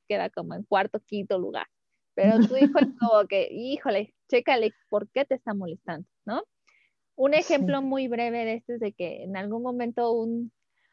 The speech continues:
Speaker 1: un valiente, un amigo, se atrevió a decirme, ¿no? Estábamos en un parque y llevó a su sobrina y, y yo así como de,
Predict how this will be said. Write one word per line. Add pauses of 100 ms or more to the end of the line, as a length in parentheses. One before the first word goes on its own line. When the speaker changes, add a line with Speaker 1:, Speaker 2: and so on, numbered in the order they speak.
(240)
Speaker 1:
un
valiente, (320)
un
amigo, (580)
se
atrevió (300)
a
decirme, (1000)
¿no?
Estábamos
en
un
parque (420)
y (520)
llevó
a
su
sobrina (600)
y,
y
yo
así
como
de,